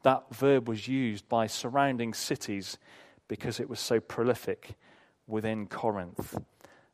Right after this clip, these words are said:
But, you know, we recognize, don't we, as Christians, that is around us as well.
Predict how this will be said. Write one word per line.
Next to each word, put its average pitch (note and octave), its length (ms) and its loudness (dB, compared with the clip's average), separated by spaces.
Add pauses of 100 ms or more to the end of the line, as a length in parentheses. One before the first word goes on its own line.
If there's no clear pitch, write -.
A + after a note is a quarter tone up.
(160)
But, - 140 -2
you C#3 100 -2
know, C#3 400 4 (100)
we D#3 140 2
recognize, B2+ 680 0
don't C3 180 0
we, A2+ 80 -2
as G#2 100 -2
Christians, G#2+ 520 -8
that B2 360 2
is A2 140 -4
around B2 400 2
us A#2+ 200 2
as A2+ 140 -4
well. G#2 420 2